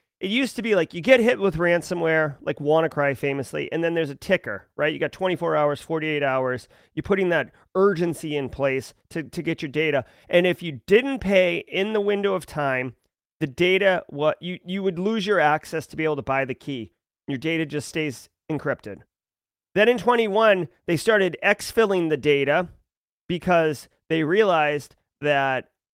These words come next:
people were getting better at backups faster. Security vendors were coming out with solutions in order to make ransomware impact lower. So you just restore, um, you know, maybe if you have to restore from bare metal, it sucks and takes a little longer, but still, you just restore, no big deal.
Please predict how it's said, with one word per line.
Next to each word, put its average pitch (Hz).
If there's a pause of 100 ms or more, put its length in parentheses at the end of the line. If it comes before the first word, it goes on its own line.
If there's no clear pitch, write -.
(320)
people 196
were 175
getting 165
better 151
at 135
backups 165
faster. 151 (260)
Security 185
vendors 170
were 151
coming 156
out 151
with 127
solutions 165
in 143
order 143
to 143 (260)
make 160 (160)
ransomware 156
impact 143
lower. 202
So -
you 143
just 143 (180)
restore, 156 (340)
um, 139
you 175
know, 139
maybe 151
if 147
you 170
have 151
to 165
restore 147
from 131
bare 135
metal, 131
it 123
sucks 139
and 143
takes 147
a -
little 139
longer, 123
but -
still, 143
you 127
just 175
restore, 139
no 151
big 156
deal. 135